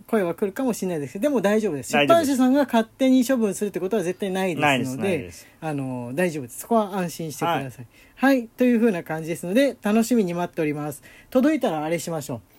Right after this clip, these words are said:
Speaker 1: う。
Speaker 2: ね。
Speaker 1: あの、ご紹介をいたしましょう。
Speaker 2: うん。
Speaker 1: あ、そうだ。届き物といえばですね、あの、吉野さんから、吉野さんから、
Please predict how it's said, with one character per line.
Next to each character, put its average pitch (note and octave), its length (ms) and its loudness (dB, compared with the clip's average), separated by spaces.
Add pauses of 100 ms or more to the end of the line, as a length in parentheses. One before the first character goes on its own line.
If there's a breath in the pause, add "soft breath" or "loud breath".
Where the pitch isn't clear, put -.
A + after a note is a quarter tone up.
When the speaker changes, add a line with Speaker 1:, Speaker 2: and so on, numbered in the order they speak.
(120)
Speaker 1:
う。 - 20 -10
Speaker 2:
ね。 F3+ 80 -2
Speaker 1:
あ C3+ 60 -2
の、 B2+ 100 -6
ご D3 160 -2
紹 A3 220 2
介 G3 180 0
を D#3+ 160 -2 (160)
い - 20 0
た C3+ 100 -2
し - 120 -10
ま C#3+ 80 -6
し C3 60 -12
ょ C3 60 -6
う。 - 60 -20
Speaker 2:
う - 40 -20
ん。 - 120 -12
Speaker 1:
あ、 - 60 -10 (220 loud breath)
そ D#4 160 0
う - 20 2
だ。 E3+ 100 2 (140)
届 C4 320 6
き D#4 80 2
物 D4+ 240 6
と D4 160 0
い C4+ 80 2
え D4 80 2
ば F#3 140 -2
で D3+ 120 -4
す - 140 -12
ね、 D3+ 240 -6 (180)
あ E3+ 120 -6
の、 D#3+ 120 -6
吉 B3 360 2
野 C4+ 120 0
さ - 180 -10
ん C#3 140 -12
か C#3 160 -14
ら、 D3+ 320 -8 (800)
吉 C4+ 260 -4
野 D4+ 120 -2
さ F#3 180 -6
ん D#3 100 -8
か D3 160 -8
ら、 B2 200 -10